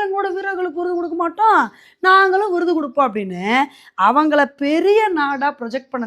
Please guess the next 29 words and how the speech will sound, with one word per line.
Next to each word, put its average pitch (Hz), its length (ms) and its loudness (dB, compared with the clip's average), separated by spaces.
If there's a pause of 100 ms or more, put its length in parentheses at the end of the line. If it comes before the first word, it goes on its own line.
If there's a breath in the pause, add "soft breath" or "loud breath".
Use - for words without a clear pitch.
நினைச்சு 196 340 -10 (580 soft breath)
இப்ப 339 260 -2
வந்து 294 260 0 (160)
உலக 277 200 -4 (100)
அரங்குல 220 320 -4
அசிங்கப்பட்டு 220 520 -8
நிக்கிறாங்க. 185 420 -6 (460 soft breath)
ஏன்னா 269 140 2 (100)
இவங்க 277 220 -2
வந்து 269 180 -6
யாருக்கு 269 400 0
விருது 277 220 -4
கொடுக்காம 269 400 -2
இருந்திருந்தாங்க 247 460 -4
அப்படின்னா 208 360 -6 (460 loud breath)
இவ்வளோ 269 320 4
பேர் 302 280 6
வந்து 277 220 -2
இறந்தாங்க 262 420 0
அப்படின்ற 220 260 -6 (100)
உண்மை 233 200 -4
வந்து 220 200 -6
தெரிஞ்சிருக்காது. 180 600 -10 (460 soft breath)
ஆனா 240 220 -2
இப்ப 269 400 -4 (100)
இந்த 294 220 -2
மாதிரி 294 220 0 (100)
ஒரு 254 120 -4
ஃபங்க்ஷன் 240 340 -6